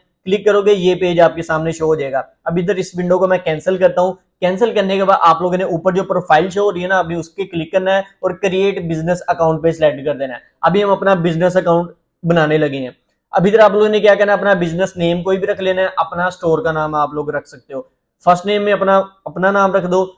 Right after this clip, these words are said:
surname पे अपना second नाम रख दो, मतलब कि अपना नाम रख देना पूरा। उसके बाद business email में अपनी email आईडी दे दो।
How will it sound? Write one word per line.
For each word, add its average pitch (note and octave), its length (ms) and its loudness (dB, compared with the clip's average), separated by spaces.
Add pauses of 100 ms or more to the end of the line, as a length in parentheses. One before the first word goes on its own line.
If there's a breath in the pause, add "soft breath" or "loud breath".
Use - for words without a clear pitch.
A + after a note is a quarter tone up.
surname F#3 460 0
पे F#3+ 60 2
अपना F3+ 280 2
second F3 300 -2
नाम F#3 220 0
रख F#3 100 0
दो, F3 300 0
मतलब F3+ 180 -2
कि F3+ 60 2
अपना F3 220 0
नाम D#3 240 -2
रख D#3+ 120 -4
देना D3 240 -8
पूरा। C#3+ 320 -4 (240)
उसके - 180 -6
बाद G3+ 160 4
business F3+ 380 -2
email F#3+ 280 -2
में F#3+ 80 0
अपनी F3+ 260 -6
email F3 280 2
आईडी F#3+ 220 4
दे F#3+ 120 0
दो। G3 140 -2